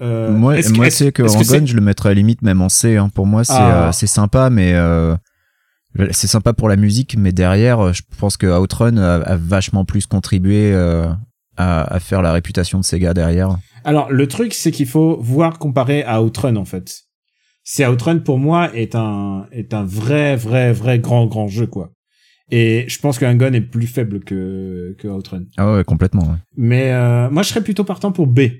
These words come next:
Speaker 1: au moins B. Mais il y a un truc, c'est que j'arrivais jamais à y jouer avec la borne.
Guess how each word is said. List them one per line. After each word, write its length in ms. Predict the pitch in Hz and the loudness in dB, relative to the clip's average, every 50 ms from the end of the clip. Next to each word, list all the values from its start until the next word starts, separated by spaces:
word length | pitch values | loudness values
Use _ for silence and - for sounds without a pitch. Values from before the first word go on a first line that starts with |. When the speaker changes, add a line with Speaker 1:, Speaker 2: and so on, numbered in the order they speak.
| - - | -8 -4
Speaker 1:
au 80 | 147 | 0
moins 220 | 156 151 151 151 143 | 0 2 2 2 2
B. 100 | 123 113 107 117 - - _ _ _ _ _ _ _ _ _ _ _ _ _ _ _ _ _ _ _ _ _ _ _ _ _ - - _ _ _ | 0 0 -2 -2 -6 -14 _ _ _ _ _ _ _ _ _ _ _ _ _ _ _ _ _ _ _ _ _ _ _ _ _ -20 -20 _ _ _
Mais 120 | 123 131 | 0 0
il 60 | 139 139 | 2 2
y 60 | 147 | 2
a 100 | 147 147 | 0 0
un 60 | 143 | -2
truc, 240 | - - 233 - - | -4 -4 -6 -6 -6
c'est 180 | - - 135 123 | -8 -8 -6 -4
que 240 | 131 131 127 131 127 | -2 -2 -2 -4 -6
j'arrivais 400 | 123 110 123 117 117 120 120 123 | -4 -2 0 0 2 2 2 2
jamais 220 | 113 131 139 156 151 | 0 0 0 0 0
à 20 | |
y 80 | 135 120 | 0 0
jouer 140 | 113 131 131 | 0 0 0
avec 140 | 117 120 | 0 -2
la 80 | 120 110 | -2 -2
borne. 320 | 107 110 95 90 90 87 | -2 -4 -4 -6 -8 -12